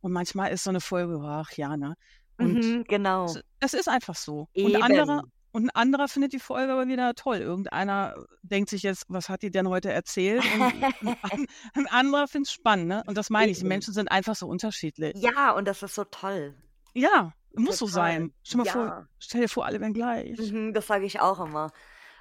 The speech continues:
Speaker 2: Ach.
Speaker 1: <laughs>
Speaker 2: Also, ich bin mal sehr gespannt, ähm, wo du noch so landen wirst und wie dein nächster U-S-A-Trip sein wird.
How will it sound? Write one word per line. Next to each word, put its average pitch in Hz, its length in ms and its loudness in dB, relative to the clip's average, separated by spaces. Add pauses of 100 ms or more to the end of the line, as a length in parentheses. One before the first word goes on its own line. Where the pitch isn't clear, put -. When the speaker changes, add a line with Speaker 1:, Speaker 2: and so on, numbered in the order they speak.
Speaker 2:
Ach. 233 380 10 (340)
Speaker 1:
<laughs> 320 960 2
Speaker 2:
Also, 214 200 4
ich - 200 -2
bin 247 200 0
mal 226 260 4 (160)
sehr 214 320 4
gespannt, 180 760 -2
ähm, 160 480 -2 (240)
wo 175 320 -2
du 214 160 -2
noch 185 180 -2
so - 180 -6
landen 165 560 -2
wirst 170 380 -8
und 156 280 -4
wie 175 120 -8
dein 170 220 -2
nächster 165 440 -6
U-S-A-Trip 160 720 -6
sein 143 420 -10
wird. 156 380 -10